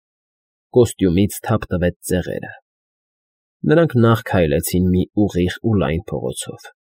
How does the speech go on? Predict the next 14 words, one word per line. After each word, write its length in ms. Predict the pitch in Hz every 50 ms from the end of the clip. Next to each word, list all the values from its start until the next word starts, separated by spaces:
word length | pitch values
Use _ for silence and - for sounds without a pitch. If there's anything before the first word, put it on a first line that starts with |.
| _ _ _ _ _ _ _ _ _
որի 280 | - 117 117 113 104 101
երկու 340 | 98 92 87 - - 107 101
կողմերում 520 | - 104 98 85 92 82 90 101 98 98
քարե 320 | - - - 95 87 92 101
պարիսպների 680 | - - 92 90 95 87 - - - 90 87 87 101 98
և 180 | 95 87 - -
փշոտ 400 | - - - - - 107 104 -
ցանկապատերի 760 | - 107 98 101 - - 85 - - 76 - 90 82 82 95 92
ետևում, 480 | 90 85 - 80 78 85 104 101 98 95 - _ _ _ _ _ _ _ _ _ _ -
պարտեզների, 640 | 113 107 - - 98 95 90 98 92 80 67 76 92 92 - - _ _ _ _ _ -
ծաղկաթմբերի 920 | - 117 113 - - - 101 104 - - 104 98 92 82 85 87 104 101
և 240 | 98 95 90 90 92
մարգերի 460 | 92 90 92 98 - 82 71 67 60
մեջ, 300 | 69 90 95 90 - -